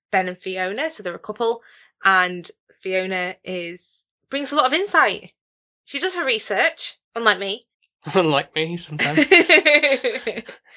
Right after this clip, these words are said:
Speaker 1: And she brings a lot of facts to it.
Speaker 2: Yeah.
Speaker 1: And it's like Fiona's facts.
Speaker 2: Yeah, I am D-, I, well, she says it, I can't even say that. She says it wrong. I am I D B D or something. <laughs> Yeah.
Speaker 1: <laughs> Oh, bless her.
Speaker 2: Yeah.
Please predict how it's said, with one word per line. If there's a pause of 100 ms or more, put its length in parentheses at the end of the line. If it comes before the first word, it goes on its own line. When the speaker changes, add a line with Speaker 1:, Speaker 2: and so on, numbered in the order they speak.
(400)
Speaker 1:
And
she
brings
a
lot
of
facts
to
it. (160)
Speaker 2:
Yeah. (260)
Speaker 1:
And (300)
it's
like
Fiona's
facts. (640)
Speaker 2:
Yeah, (160)
I
am
D-,
I, (320)
well,
she
says
it,
I
can't
even
say
that. (200)
She
says
it
wrong. (260)
I
am (300)
I
D (240)
B
D
or
something.
<laughs>
Yeah.
Speaker 1:
<laughs>
Oh,
bless
her.
Speaker 2:
Yeah.